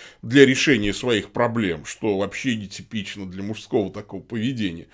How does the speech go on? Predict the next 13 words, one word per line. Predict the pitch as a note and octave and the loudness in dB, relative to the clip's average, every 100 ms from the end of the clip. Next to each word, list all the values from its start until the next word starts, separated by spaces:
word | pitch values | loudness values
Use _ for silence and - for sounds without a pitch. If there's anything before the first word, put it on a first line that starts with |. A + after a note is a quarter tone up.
| _ | _
Но | D#3 F#3 A#3 | 6 8 10
если | A#3 G3+ F#3+ | 8 4 0
ты | F#3 | 0
утратил | F3+ E3+ D#3 D3 D3 B2 | 0 2 0 -2 0 -2
веру | A#2+ C3 C3+ G#2+ G2 | 0 2 4 4 2
и | |
общение | F#2+ - C3 G#2 G2 G#2+ | -2 -4 -4 -2 -2 -4
с | - | -4
Иисусом, | E3 D#3 G#3 G#3 - C#3 | -4 -4 -2 -2 0 -4
все | A2+ - - F3+ | -4 -6 0 0
будет | C#3 A2+ B2 A#2 A#2 - - _ | 0 -2 -2 -2 -6 -10 -20 _
без | A#2 G2+ G#2 A2+ F#2+ - | -12 -10 -4 -2 -2 -4
толку. | - - - - | -14 -18 -20 -20